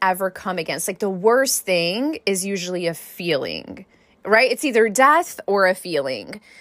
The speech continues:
So if you want to start a podcast and you start to think about, like, "What are other people gonna say?" Or, "Am I gonna get it wrong?" So you start to fear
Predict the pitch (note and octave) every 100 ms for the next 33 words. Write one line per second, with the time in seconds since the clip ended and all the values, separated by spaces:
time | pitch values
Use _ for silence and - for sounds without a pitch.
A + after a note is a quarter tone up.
0 | - - B3 A#3 C4 B3 A#3+ B3 A#3+ A#3
1 | A#3 - G#3+ A3 - - A3 G#3 - F3
2 | E3 D3+ C#3+ - A2 F#3 - F3 F3 E3+
3 | F#3+ - - E3+ F3+ E3+ D#3+ D#3 C#3 D#3
4 | E3 F#3 F#3 F3+ E3+ D#3+ E3+ E3+ E3 D#3
5 | - - E3 D#3 C#3 C3+ - F3+ F#3 F3+
6 | F#3 F3+ F3+ E3+ E3 D#3+ - F3 G#3+ B3+
7 | F#3+ D#3+ E3+ F#3 F3+ G3 - F3 - -
8 | G#3 F#3 D#3 E3+